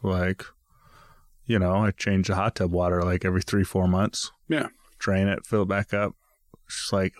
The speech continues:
Speaker 1: "Three or four months?"
Speaker 2: Oh, she had no idea.
Speaker 1: She was like, "What?"
Speaker 2: Yeah, hot tubs are gross.
Speaker 1: Yeah, I'm like, "Yeah, that's what all the chemicals are to kill the bacteria and eat away at your hair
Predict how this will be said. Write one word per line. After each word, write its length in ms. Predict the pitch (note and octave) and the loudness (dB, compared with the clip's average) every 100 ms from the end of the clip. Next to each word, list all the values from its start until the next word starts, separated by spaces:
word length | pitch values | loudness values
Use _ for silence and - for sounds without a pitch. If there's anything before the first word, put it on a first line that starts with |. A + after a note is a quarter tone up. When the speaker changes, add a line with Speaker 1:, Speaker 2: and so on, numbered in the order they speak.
| - | -16
Speaker 1:
"Three 280 | - - D3+ | -6 2 4
or 120 | E3+ | 4
four 320 | C3+ - B2+ G#2 | 2 2 4 6
months?" 720 | F#2+ F#2 F#2+ C3+ - - - | 6 4 4 2 0 -8 -4
Speaker 2:
Oh, 140 | A#2 | -2
she 180 | - - | -2 0
had 140 | A#2 A2 | -2 0
no 160 | F#2+ | 0
idea. 320 | F2+ F#2+ F#2+ - - _ _ - | 0 0 -2 -4 -20 _ _ -6
Speaker 1:
She 160 | - | 0
was 180 | B2+ A2+ | 2 2
like, 220 | A2+ G2+ | 0 0
"What?" 520 | - F#2+ A2 G3+ - - _ _ | 0 0 2 0 -4 -18 _ _
Speaker 2:
Yeah, 140 | C3+ A#2+ | -4 -2
hot 200 | B2+ - | -2 -2
tubs 220 | E3+ A#2+ | -2 0
are 240 | A2+ G2 | 0 0
gross. 560 | F#2+ F#2+ - - - - _ _ _ _ _ _ - | 0 -2 -2 -6 -12 -14 _ _ _ _ _ _ -2
Speaker 1:
Yeah, 200 | F3+ E3+ | 0 2
I'm 140 | G#2 | 2
like, 300 | G#2 G#2 F#2+ | 2 0 -2
"Yeah, 180 | D#3+ D3 | -2 -2
that's 320 | F#2+ A2+ - | 0 -2 -2
what 180 | B2 A#2+ | -2 -2
all 280 | - G#2 A2+ | -2 0 2
the 120 | A2 | 0
chemicals 760 | - B2 C3 A#2+ G#2 G2+ F#2 - - | -2 -2 0 0 0 0 -2 -8 -2
are 300 | G#2 G2+ G2+ | 0 2 0
to 420 | - G#2+ G2 F#2+ - _ | 2 2 4 0 -4 _
kill 320 | - B2 G#2+ G#2+ | -2 0 2 2
the 80 | G2 | 2
bacteria 760 | G#2 G2+ A#2 G#2 G#2 G2 F#2+ | 0 -2 -2 0 2 2 2
and 100 | F2+ - | 0 -2
eat 180 | A2 G#2 | 0 2
away 340 | G2 G2 G2 | 2 2 2
at 100 | G2 | 0
your 200 | G2 G2 | 0 -2
hair 600 | F#2+ G2 G2 G2 F#2+ F#2+ | 0 0 0 0 0 -2